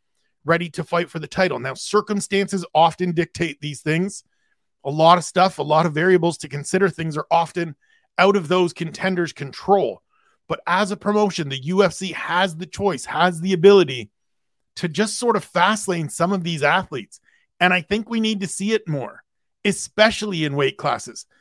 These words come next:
like one eighty-five, where there's a dearth of contenders, where there's a dearth of fresh names. So I think if Magomedov goes out and, win or lose, puts on a great performance, gets into a good, physical, competitive fight with Sean Strickland,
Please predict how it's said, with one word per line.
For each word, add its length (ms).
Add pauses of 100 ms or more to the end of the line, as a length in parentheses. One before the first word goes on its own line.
(240)
like 220
one 200
eighty-five, 580 (280)
where 140
there's 200
a 60
dearth 400
of 100
contenders, 600
where 100
there's 220
a 60
dearth 360
of 120
fresh 320
names. 500 (680)
So 180
I 140
think 260
if 80
Magomedov 580
goes 240
out 220 (480)
and, 360
win 260
or 80
lose, 340
puts 360
on 180
a 100
great 280
performance, 680 (360)
gets 260
into 300
a 240
good, 320
physical, 640
competitive 680
fight 340 (440)
with 120
Sean 340
Strickland, 580